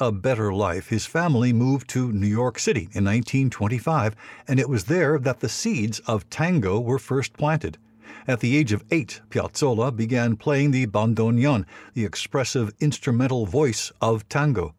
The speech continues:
During that time, he also met and worked with the great tango singer and movie star Carlos Gardel, who lived until nineteen thirty-five.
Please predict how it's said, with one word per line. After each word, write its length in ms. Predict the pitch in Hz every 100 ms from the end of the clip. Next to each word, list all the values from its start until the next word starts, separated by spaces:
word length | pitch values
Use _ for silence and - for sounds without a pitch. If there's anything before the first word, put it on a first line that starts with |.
| _ - - -
During 280 | 131 220 170
that 200 | 104 87
time, 300 | - 78 87
he 180 | 95 131
also 340 | 160 185 160 131
met 380 | 117 143 151 -
and 240 | 131 120
worked 340 | 101 175 - -
with 240 | 95 98
the 80 | 104
great 320 | 92 139 147
tango 480 | - 147 151 135 120
singer 500 | - - 175 143 147
and 200 | 117 104
movie 280 | 101 160 127
star 360 | - 110 107 117 _ -
Carlos 420 | 160 180 156 -
Gardel, 680 | 147 120 123 107 131 135 90 92
who 80 |
lived 180 | 101 110
until 200 | 110 107
nineteen 440 | 104 107 - 113 107
thirty-five. 680 | 117 98 85 123 104 76